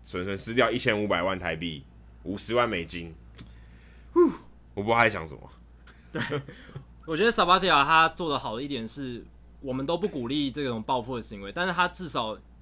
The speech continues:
Speaker 2: 他要报复的话，他是砸在人家的屁股跟大腿，就是没有往腰部以上去丢，这是我觉得，呃，
Speaker 1: <laughs> 可取的吗？
Speaker 2: 唯一比较，对，也不能鼓励啦，但是就是至少做对了一件事情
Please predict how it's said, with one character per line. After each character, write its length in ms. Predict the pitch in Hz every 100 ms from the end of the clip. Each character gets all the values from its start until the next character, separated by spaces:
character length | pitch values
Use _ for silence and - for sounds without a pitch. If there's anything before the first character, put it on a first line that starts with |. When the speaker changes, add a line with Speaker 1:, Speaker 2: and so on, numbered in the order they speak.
| - -
Speaker 2:
他 220 | - 160
要 160 | 175
报 240 | 151 160 170
复 180 | 151 123
的 40 |
话， 180 | 123 127
他 140 | 110
是 100 | 143
砸 220 | 139 113 110
在 120 | 123
人 140 | 110
家 220 | 113 113
的 80 | 110
屁 180 | 101 139
股 180 | 110 95
跟 120 | 104
大 220 | 117 98
腿， 180 | - -
就 100 | 139
是 140 | 139
没 120 | 143 139
有 120 | 139
往 260 | 139 107 - - - -
腰 180 | 160 147
部 180 | 160 131
以 80 |
上 220 | 104 123 110
去 160 | 123 -
丢， 260 | 107 92 110
这 120 | 175
是 120 | 175
我 160 | 156 113
觉 140 | 113
得， 340 | 117 127 123 - - -
呃， 600 | - 117 160 147 151 123 - -
Speaker 1:
<laughs> 240 | - -
可 180 | 175 170
取 300 | 175 143 185
的 100 | 110
吗？ 120 | -
Speaker 2:
唯 60 | 143
一 40 |
比 60 | 151
较， 200 | 208 208
对， 360 | 214 175 135 185 147
也 100 | 151
不 140 | 240
能 120 | 190 180
鼓 180 | 135 117
励 160 | 170
啦， 140 | 123 117
但 100 | 165
是 60 |
就 140 | 165 165
是 260 | 175 156 - - -
至 140 | 208
少 180 | 160 120
做 260 | - - 151
对 220 | 185 131
了 60 |
一 100 | 123
件 220 | 117 151 117
事 220 | - 120
情 180 | -